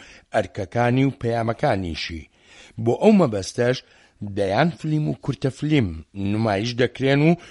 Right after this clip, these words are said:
وتوێژێکی وردیش دەکرێت لەسەر ڕەهەندە هونەریەکانی فیلمە بەشداربووەکان. یەکێک لەو فێستیڤاڵانە فێستیڤاڵی فلیمی کوردی لەندەنە. ئامانجەکەیشی وەک ڕێکخەرانی فێستیڤاڵەکە دەڵێن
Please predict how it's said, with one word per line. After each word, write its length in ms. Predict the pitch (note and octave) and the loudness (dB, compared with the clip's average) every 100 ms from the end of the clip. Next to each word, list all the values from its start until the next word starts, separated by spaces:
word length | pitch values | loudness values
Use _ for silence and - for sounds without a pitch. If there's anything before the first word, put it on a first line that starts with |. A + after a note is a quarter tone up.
| - C3+ | -10 -4
وتوێژێکی 720 | D3 C#3+ F3 D3 D3 - C3+ | -4 0 2 2 0 0 0
وردیش 320 | E3 F3+ A#2 F#2 | 0 0 -4 -2
دەکرێت 460 | G2 - G#2 F#2 | -4 -4 -6 -6
لەسەر 260 | E2 - C#3+ A#2+ | -6 -6 -4 -2
ڕەهەندە 440 | G#2+ G#2 G2 G#2 B2 - _ | -2 -2 0 2 0 -4 _
هونەریەکانی 880 | - A#2+ G2 G2 F#2+ B2 B2 B2+ C#3+ - _ - | -2 0 0 -2 -4 -2 -2 0 -2 -6 _ -4
فیلمە 320 | B2+ A2+ G2 | 0 2 0
بەشداربووەکان. 840 | F#2+ F2+ G#2+ G#2+ A#2+ B2+ D3+ F#2+ D2+ _ _ _ _ _ _ - - | 0 -2 0 0 -2 0 2 2 -2 _ _ _ _ _ _ -20 -4
یەکێک 360 | F3 G3 D3+ B2+ | 2 4 4 2
لەو 140 | C3 B2+ | 2 2
فێستیڤاڵانە 840 | - A2 - A2+ A2+ G#2 G#2+ G#2+ D3 D3 _ _ _ - | 0 -6 -4 -2 0 0 0 0 0 -2 _ _ _ -10
فێستیڤاڵی 600 | G#2+ - G#2+ C3 C3 B2+ | -8 -6 0 2 2 -2
فلیمی 460 | - - A#2 C3 B2 | -4 -4 0 2 0
کوردی 560 | - A2 F#2+ F#2 C3 D3+ C3+ | -2 -6 -6 -6 -4 -4 -4
لەندەنە. 540 | G#2 F#2+ G2+ G#2 E2 C#2+ _ _ - - _ G2+ | -6 -4 0 0 0 -8 _ _ -20 -20 _ 0
ئامانجەکەیشی 920 | G2 F2 F2 F2 - D3 D3+ - A2 A2 | 2 0 -6 -10 -4 -2 -2 -2 -2 -2
وەک 280 | F#2 G2+ G#2+ | 0 0 -2
ڕێکخەرانی 720 | A2 G2+ - G2 A#2 E3 D3 | -4 -4 -4 -2 2 4 2
فێستیڤاڵەکە 680 | - A#2+ B2 B2 B2 A#2 D#3+ A#2+ | -4 -6 -2 0 0 2 0 2
دەڵێن 300 | G2+ G2 D3+ | 0 2 0